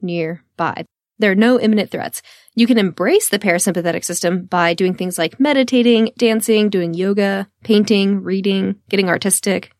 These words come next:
going on walks. Things that kind of just, like, slow down that rhythm, right? It's the slower movements, often the more feminine movements. And humans were biologically designed to operate from this relaxed state because we're expected to be hanging out in the cave,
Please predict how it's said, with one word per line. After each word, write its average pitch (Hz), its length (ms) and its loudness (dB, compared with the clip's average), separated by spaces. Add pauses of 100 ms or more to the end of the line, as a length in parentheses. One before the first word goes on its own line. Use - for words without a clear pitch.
going 185 200 2
on 156 120 -2
walks. 165 520 -4 (520)
Things 262 220 2
that 277 120 -4
kind 262 140 4
of 226 60 4
just, 202 200 0
like, 190 100 -6
slow 208 560 4
down 175 380 0
that 165 160 -6
rhythm, 165 580 -2
right? 180 400 -2
It's - 160 -8
the 190 140 -4
slower 214 440 2
movements, 196 540 2
often 196 260 -4
the 196 60 2
more 185 160 -2
feminine 190 480 0
movements. 190 580 0 (440)
And 214 120 0
humans 320 340 0
were 233 100 4
biologically 233 640 2
designed 196 320 2
to - 120 -6
operate 220 440 2
from 180 140 -2
this 175 160 -6
relaxed 170 420 -4
state 180 280 -2
because 202 600 -4
we're 277 180 0
expected 254 480 -4
to 220 60 -2
be 196 420 -2
hanging 240 360 2
out 240 100 2
in - 80 -6
the 214 60 -2
cave, 233 540 0